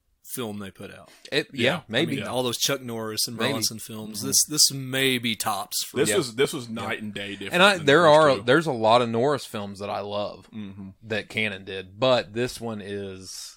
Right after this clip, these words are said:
Speaker 3: Well, the first, the first and
Speaker 2: pretty,
Speaker 3: second were
Speaker 2: pretty
Speaker 3: so
Speaker 2: good.
Speaker 3: realistic, especially the first one. They were
Speaker 1: Yeah,
Speaker 3: pretty
Speaker 1: yeah.
Speaker 3: realistic. It was just some random dude going out, and, and you, it's hard to catch a dude when he's just out 'cause there's a lot of people in New York City.
Speaker 2: Yeah.
Speaker 3: So, so this was just so off the, off the chain, and,
Speaker 2: Yeah.
Speaker 3: and of course they were like, "Yeah, we're gonna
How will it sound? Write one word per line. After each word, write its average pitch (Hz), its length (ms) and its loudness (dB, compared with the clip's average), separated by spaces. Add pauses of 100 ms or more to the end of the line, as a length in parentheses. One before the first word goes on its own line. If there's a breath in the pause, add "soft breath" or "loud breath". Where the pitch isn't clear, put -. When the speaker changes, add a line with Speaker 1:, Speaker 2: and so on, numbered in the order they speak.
(120)
Speaker 3:
Well, 156 120 -2
the 139 100 0
first, 175 320 -4
the 127 100 0
first 170 280 -4
and 120 80 0
Speaker 2:
pretty, 120 80 -4
Speaker 3:
second 135 240 4
were 160 80 4
Speaker 2:
pretty 113 140 2
Speaker 3:
so 127 300 2
Speaker 2:
good. 127 100 4
Speaker 3:
realistic, 113 500 0
especially 131 300 0
the 98 80 -4
first 98 300 -6
one. - 160 -14
They 113 100 -2
were 113 80 0
Speaker 1:
Yeah, - 40 -4
Speaker 3:
pretty 151 160 2
Speaker 1:
yeah. 117 60 -2
Speaker 3:
realistic. 120 340 0
It 135 260 -2
was 127 180 2
just 120 140 -4
some 117 240 -2
random 113 380 -2
dude 113 300 0
going 113 220 -2
out, 110 200 -2
and, 101 340 -12
and 113 280 -2
you, 110 60 -8 (180)
it's 113 120 -6
hard 120 180 2
to 110 60 -8
catch 147 240 0
a 107 60 -10
dude 104 240 -6
when 104 140 -8
he's 101 120 -10
just 107 200 -8
out 107 240 2
'cause 110 120 -10
there's 110 140 -6
a 113 40 -2
lot 107 200 -4
of - 60 -4
people 160 220 -8
in 87 40 -12
New 92 80 -12
York 92 200 -12
City. 92 280 -8 (400)
Speaker 2:
Yeah. 120 140 -16
Speaker 3:
So, 104 240 -4 (100)
so 117 140 -2
this 123 200 2
was 110 120 -6
just 110 180 -6
so 107 220 0
off 104 220 -2
the, 101 180 -8 (120)
off 101 280 -4
the - 60 -20
chain, 101 420 -8
and, 98 200 -10
Speaker 2:
Yeah. - 160 -12
Speaker 3:
and 104 200 -2
of 104 100 -8
course 101 240 -4
they 101 100 -4
were 98 100 -4
like, 95 140 -8
"Yeah, 117 120 -2
we're 113 140 -8
gonna 107 140 -10